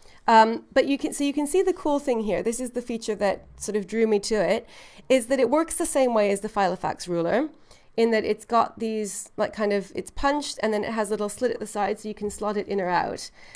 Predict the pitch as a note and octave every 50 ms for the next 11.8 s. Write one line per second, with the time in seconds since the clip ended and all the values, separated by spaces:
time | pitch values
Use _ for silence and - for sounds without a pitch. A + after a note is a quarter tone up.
0 | - - - - A#3 A#3 A3+ A#3+ A#3 B3+ B3 B3 B3 A#3+ - - D4 C#4+ C#4+ C#4
1 | B3 G#3+ - - B3 A#3 A3 - - - A3+ F#3+ A3+ A#3 A3+ A3+ A3+ G#3+ G3 -
2 | - - A3 G#3+ G#3 G#3 G3+ G3+ G3 G3 F#3+ - _ _ _ - - - - -
3 | - - - G3+ F#3+ F#3 F#3 F#3 F3+ F3+ - - - - - - G#3 A#3 B3+ A#3+
4 | G#3 G3 G3 F#3+ - G#3+ G3+ G3+ G3+ G3+ G3+ G3 G3+ G3 B3 B3+ B3 A#3 A3+ A3+
5 | G#3 - - - - G3+ F#3 E3+ F3 F3 E3 F3+ F#3 - D#4+ F4+ - - - -
6 | - - - A#3 A#3 B3 C4 C#4+ - - - - - B3 - - A3 G3 F#3+ G#3
7 | G#3+ G#3+ - A3+ - - - B3+ A3+ B3 B3+ B3 - B3+ A#3 - - A#3 A3+ A3+
8 | G3+ - - - - A#3 A#3 A3+ - - - A3+ G#3 - - A#3+ B3+ C#4 D4 C#4+
9 | C#4+ C#4+ B3+ B3+ - - A#3+ A#3 A3+ - - G#3+ G3+ G3+ G3+ - A3 G#3+ G#3+ G#3
10 | G#3 - - G#3 - - - G#3+ G#3 G3 G3 - - - F#3+ - - - - -
11 | - - B3+ - - - - A#3 G#3 F#3+ F#3+ - B3+ F4 F4 -